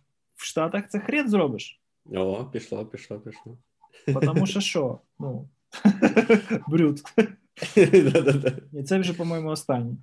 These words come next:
Speaker 1: в цій бутилці. Там ще
Speaker 2: Я
Speaker 1: одна.
Speaker 2: про те, що, ну, чого запізно? Диви, ну, там з, з цими ж викидами, наприклад. Так, запізно, ну, типу, викиди вже є, але, ну,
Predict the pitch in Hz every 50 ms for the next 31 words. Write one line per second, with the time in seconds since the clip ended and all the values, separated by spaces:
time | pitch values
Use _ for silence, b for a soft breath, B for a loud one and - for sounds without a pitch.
0 | _ _ _ - - 143 131 123 120 123 - 107 104 104 - - _ - 135 131
1 | 120 - 123 127 131 117 139 135 139 151 147 - 175 165 160 156 - 165 165 156
2 | 135 123 127 160 170 170 202 170 139 123 131 - 107 95 98 98 95 120 120 110
3 | 95 90 92 98 101 104 101 101 98 104 107 - - 131 - - - 151 139 131
4 | 139 147 139 131 135 120 104 101 95 95 92 95 90 - - 90 - 92 90 87
5 | 82 b b b b _ _ - 104 95 98 104 98 - 147 160 160 165 139 123
6 | 127 123 - - 98 - 95 95 113 151 156 185 165 156 139 139 139 143 117 92
7 | 95 87 87 - - - - 104 101 104 107 110 110 110 110 107 110 110 107 104
8 | - - - 113 101 85